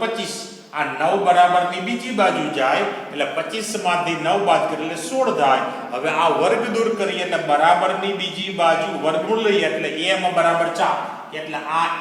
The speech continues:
એ એમ ની કિંમત ચાર થાય. હવે વર્તુળના કેન્દ્રમાંથી જીવા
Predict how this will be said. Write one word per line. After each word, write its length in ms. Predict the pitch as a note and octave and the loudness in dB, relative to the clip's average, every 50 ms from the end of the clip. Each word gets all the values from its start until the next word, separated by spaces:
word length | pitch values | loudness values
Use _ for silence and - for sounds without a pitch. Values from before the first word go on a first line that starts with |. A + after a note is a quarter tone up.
| E3 F3+ | -2 -2
એ 40 | F3 F3+ F#3 | -2 0 -2
એમ 80 | F#3+ G3 G3 G3+ | -2 -2 -2 -2
ની 120 | G#3 G#3 G#3 | -2 -2 -2
કિંમત 280 | G#3 F#3+ F#3 F#3 F3+ - - F#3+ | -4 -4 -4 -4 -6 -4 0 0
ચાર 160 | F3 E3 D#3+ - | 2 2 2 0
થાય. 200 | - - - - - - - - - - - - - - - | -2 -4 -4 -6 -8 -10 -12 -14 -16 -16 -18 -18 -18 -10 -6
હવે 200 | C#3 - - F3+ D3+ | -4 -2 -2 0 2
વર્તુળના 600 | D#3 D#3 - - G#3 G#3 G#3 G#3+ A3 A3+ A#3+ A3+ A3 | 2 0 0 -2 -2 -4 -4 -2 0 0 0 0 0
કેન્દ્રમાંથી 760 | G#3+ G#3+ G#3 G#3+ G3+ G3+ G3 G3+ G3 F#3+ F#3+ F3+ F#3+ G3 - - | -2 -2 0 0 0 0 0 0 -2 -2 -2 -2 -4 -6 -8 -10
જીવા 360 | - D3+ E3+ E3+ F#3 F#3 | -6 -4 -2 2 4 4